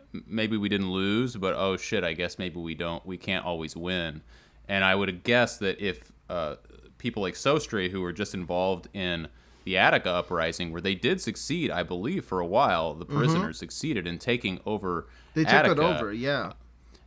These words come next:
Speaker 1: And, and so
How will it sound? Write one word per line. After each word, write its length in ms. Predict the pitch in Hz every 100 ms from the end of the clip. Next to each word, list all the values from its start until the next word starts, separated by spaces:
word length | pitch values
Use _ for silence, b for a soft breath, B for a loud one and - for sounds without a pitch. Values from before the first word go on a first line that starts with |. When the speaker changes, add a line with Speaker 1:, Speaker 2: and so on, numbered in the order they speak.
| -
Speaker 1:
And, 340 | 107 104 98 -
and 560 | 113 107 101 98 87 - - - - _ -
so 680 | - 120 107 98 95 -